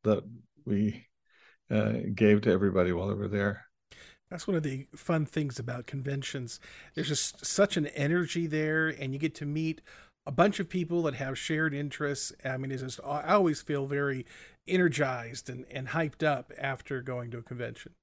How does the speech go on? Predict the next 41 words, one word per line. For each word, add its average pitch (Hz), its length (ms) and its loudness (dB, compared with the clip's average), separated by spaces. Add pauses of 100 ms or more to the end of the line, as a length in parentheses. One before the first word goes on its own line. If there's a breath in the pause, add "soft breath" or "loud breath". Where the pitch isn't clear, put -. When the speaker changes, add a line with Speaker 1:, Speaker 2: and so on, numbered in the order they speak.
(1500)
Speaker 1:
Well, 156 180 12
and 120 80 10
we, 127 160 8
and 127 240 8
I 123 140 10
do 117 180 8
too. 160 260 10
And 123 120 10
of 110 100 4
course, 120 320 8
to 131 160 6
a 113 60 8
certain 113 280 4
extent, 113 440 2
there's, 110 300 6
there's, 110 440 2 (540 soft breath)
um, 101 500 6
there's 117 240 6
kind 135 160 8
of 120 60 8
a 107 60 12
reunion 104 600 8
aspect 92 640 2 (640)
to 101 200 2
it. - 120 -2 (1040)
Speaker 2:
See 170 200 4
a 151 40 4
lot 147 160 2
of 139 80 0
the 139 60 -6
same 151 260 0
faces. 104 600 -2
Speaker 1:
Mm-hmm. - 40 -
<laughs> - 1000 -6
Oh, 160 220 12
absolutely. 117 460 8
See 113 160 4
the 104 80 2
same, 110 160 4
and, 113 240 4
and, 113 260 4